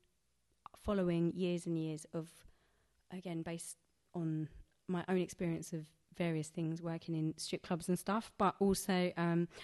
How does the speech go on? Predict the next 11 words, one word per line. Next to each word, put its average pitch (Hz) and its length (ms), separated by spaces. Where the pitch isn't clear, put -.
working 180 320
with 170 160
women 170 380
who, 165 480
um, 160 480
were 170 120
working 160 360
in 151 60
street-based - 720
sex - 300
work, 175 280